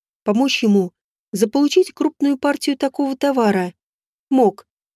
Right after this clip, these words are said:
Да, убийство Ероха было лишь косвенно связано с артефактами. Но ведь Джей знает не все. Она многого не знает. Даже про то, что у Лисы есть брат-близнец, она узнала лишь сегодня утром. Она многого не знает.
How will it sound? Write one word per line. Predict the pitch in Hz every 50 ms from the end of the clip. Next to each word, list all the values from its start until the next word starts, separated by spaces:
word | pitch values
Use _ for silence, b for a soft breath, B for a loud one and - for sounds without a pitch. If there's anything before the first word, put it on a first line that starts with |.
| _ _ _
Да, | - 247 269 247 214 202
убийство | 202 208 269 277 - - 254
Ероха | 269 269 285 294 330 349 - - 294
было | 247 262 302 294 294
лишь | 285 269 285 - -
косвенно | - - 262 220 - 214 208 196 208
связано | 208 - 233 233 226 220 226 233 226
с | 214 - -
артефактами. | 202 214 - - 240 214 - 214 196 202 - - 190 185 180 175 - _ _ _ _ _ _ _ _ _ _ _ _ -
Но | 220 262
ведь | 262 269 277 226
Джей | 262 311 330 330
знает | 320 302 311 311 311 311 - -
не | 302 302
все. | - - - - 226 196 180 185 _ _ _ _ _ _ _ _ _ _ _ _ _
Она | - 226 247 269
многого | 277 320 339 330 - 311 302
не | 294 294 302
знает. | 285 - 233 220 208 196 185 - - - _ _ _ _ _ _ _ _ _ _ _ -
Даже | 220 226 226 214 226
про | 226 233 233
то, | 233 233 214
что | 202 208 - 226 220
у | 226
Лисы | 220 240 226 208 - 220
есть | 202 190 226 220 202 180
брат-близнец, | 175 214 220 220 196 190 202 214 202 196 233 262 285 - - - _ _ _ _ _ _ -
она | - 302 330 330 320
узнала | 302 269 277 285 285 285
лишь | 277 277 277 -
сегодня | - - 262 254 269 262 233 269 269
утром. | 254 220 202 - 220 190 180 175 175 _ _ _ _ _ _ _ _ _ _ _ _ - -
Она | 226 247 269
многого | 277 320 339 320 - 302 302
не | 294 302 302
знает. | 277 - 285 311 302 294 - - - -